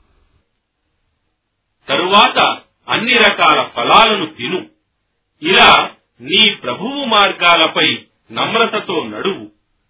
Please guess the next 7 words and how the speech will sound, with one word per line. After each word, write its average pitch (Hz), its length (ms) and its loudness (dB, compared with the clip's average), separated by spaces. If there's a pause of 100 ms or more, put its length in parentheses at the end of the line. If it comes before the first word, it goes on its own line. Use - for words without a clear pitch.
(140)
దాని 147 440 2
కడుపు 220 380 -8
నుండి 180 600 -2 (300)
రంగురంగుల 196 920 -2
పానకం 143 640 -2 (320)
తేనె 190 300 0
ప్రసవిస్తుంది. 117 840 -12